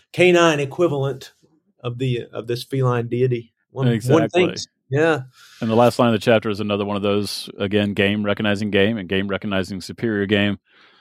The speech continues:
Speaker 2: It's like,
Speaker 1: Yeah.
Speaker 2: "Tonight, Growler and I would ramble till we fought and I was beat."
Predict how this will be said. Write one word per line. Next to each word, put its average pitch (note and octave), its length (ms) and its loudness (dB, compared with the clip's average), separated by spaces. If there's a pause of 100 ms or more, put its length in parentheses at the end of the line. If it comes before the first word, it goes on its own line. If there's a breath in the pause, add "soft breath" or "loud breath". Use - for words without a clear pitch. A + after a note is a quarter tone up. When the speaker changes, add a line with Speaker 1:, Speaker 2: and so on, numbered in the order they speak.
(140 soft breath)
Speaker 2:
It's - 80 -6
like, G#2 160 2
Speaker 1:
Yeah. A#2+ 80 2
Speaker 2:
"Tonight, A#2+ 260 6 (140)
Growler A2+ 320 4
and G#2+ 100 4
I G#2+ 80 4
would G2 160 -2
ramble G2+ 460 0
till - 140 -8
we F#2 100 -4
fought - 500 0 (100)
and F#2 160 -6
I F2+ 60 -2
was E2+ 160 -8
beat." - 400 -20